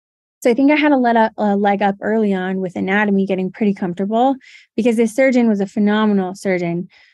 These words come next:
Um, but at the time, not, not the greatest injector. He would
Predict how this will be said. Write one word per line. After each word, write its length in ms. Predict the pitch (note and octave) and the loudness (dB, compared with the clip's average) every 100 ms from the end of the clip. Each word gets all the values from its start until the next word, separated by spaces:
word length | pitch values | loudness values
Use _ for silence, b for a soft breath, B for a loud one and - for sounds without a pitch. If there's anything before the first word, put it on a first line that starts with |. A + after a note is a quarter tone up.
| b - | b -2
Um, 500 | G#3+ G3 F#3 F3+ - _ _ | 0 0 -2 -4 -10 _ _
but 80 | A#3 | -2
at 80 | A3 | 0
the 80 | A#3+ | 0
time, 560 | A#3 - D4+ C4+ B3 A3+ | -2 2 2 4 4 4
not, 360 | A3 G#3 G3+ - - | 2 -2 -4 -8 -4
not 380 | A#3 G#3 A3 | -2 -2 -4
the 80 | A#3+ | -4
greatest 500 | A3 G#3+ A3+ A#3 - | 0 2 2 0 0
injector. 580 | A3 G3 E3+ - A#3 C#4 C#4 | 0 2 0 -2 -2 -2 -2
He 160 | C4 B3+ | 0 2
would 280 | D4 A#3 | 0 -2